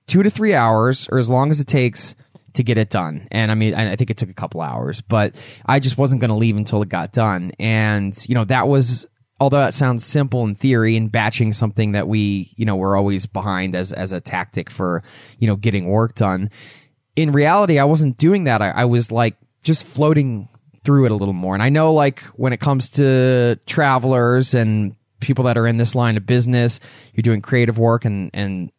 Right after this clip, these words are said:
whatever you're doing, I mean, I know everybody can fall into that trap where you're kind of, you know, floating along, getting things done here and there. And I would just say, if there's something that you've been doing that a little bit too much with,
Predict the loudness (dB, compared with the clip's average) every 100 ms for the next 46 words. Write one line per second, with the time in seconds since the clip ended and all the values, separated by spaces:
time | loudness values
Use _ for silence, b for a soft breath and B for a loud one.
0 | -4 0 2 2 2 2 2 2 0 -2
1 | -2 0 2 2 0 0 -2 0 -2 -4
2 | -4 -4 -6 -8 -6 -4 -4 -2 -4 -4
3 | -4 -2 -2 -4 -6 b b b b b
4 | 0 2 2 2 2 2 2 2 2 2
5 | 2 0 0 0 0 0 2 2 2 2
6 | 0 0 0 0 2 2 0 0 0 0
7 | 0 -2 0 -2 -2 0 0 0 -4 -4
8 | -2 -2 0 0 2 2 0 0 0 0
9 | -2 _ _ _ _ -8 0 2 2 0
10 | -2 -6 -2 2 4 2 -2